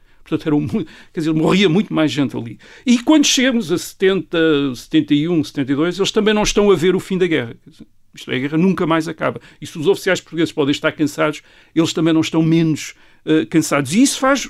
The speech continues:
fez muita gente, ainda por cima depois por cau-, de, por causa das divisões, quer tribais, quer das querelas ideológicas que há dentro destes partidos armados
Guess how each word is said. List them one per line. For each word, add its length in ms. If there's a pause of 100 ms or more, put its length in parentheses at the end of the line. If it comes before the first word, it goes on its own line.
(140)
fez 280
muita 360
gente, 360 (520)
ainda 240
por 80
cima 180
depois 320
por 160
cau-, 240
de, 220
por 80
causa 240
das 160
divisões, 680 (320)
quer 220
tribais, 560
quer 200
das 180
querelas 440
ideológicas 720
que 160
há 100
dentro 420
destes 300
partidos 420
armados 420